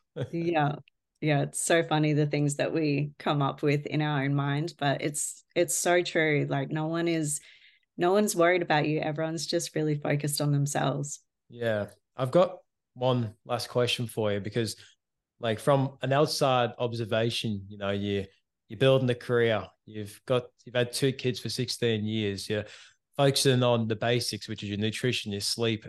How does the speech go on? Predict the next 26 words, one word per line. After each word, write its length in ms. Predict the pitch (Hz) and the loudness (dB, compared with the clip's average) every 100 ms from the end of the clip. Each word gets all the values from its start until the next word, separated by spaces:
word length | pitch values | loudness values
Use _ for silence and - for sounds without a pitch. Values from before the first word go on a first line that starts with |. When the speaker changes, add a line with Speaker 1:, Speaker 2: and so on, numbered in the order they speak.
| - | -4
Speaker 1:
everything 400 | 120 120 117 113 | -2 0 -2 -2
else. 280 | 117 104 - | -2 -2 -4
You're 100 | 98 | -2
working 340 | 123 127 127 | 2 2 2
on 120 | 117 | -2
personal 440 | 110 123 123 131 117 | 0 0 0 0 -2
development. 500 | 107 110 117 107 107 | 0 0 0 -2 -6
Like, 180 | 107 - _ _ _ - | -6 -8 _ _ _ -4
you're 80 | |
doing 200 | 131 160 | 2 4
so 320 | 165 - 147 135 | 4 2 4 4
much 380 | 127 127 - - | 2 0 -4 -8
in 140 | 110 | -8
life. 360 | 104 113 107 - | -2 0 0 -4
Like, 120 | 104 | -8
how 220 | - 143 | 0 2
do 100 | 151 | 4
you 180 | 165 170 - | 2 2 2
organize 580 | 131 127 127 120 117 | 2 2 2 0 -2
time? 400 | - - 110 123 | -4 -2 0 0
How 200 | 120 120 | -2 -4
do 100 | 127 | -2
you 100 | 135 | 0
do 220 | 120 117 117 | -2 -2 -2
it 60 | |
all? 340 | 110 120 160 | 0 -2 -2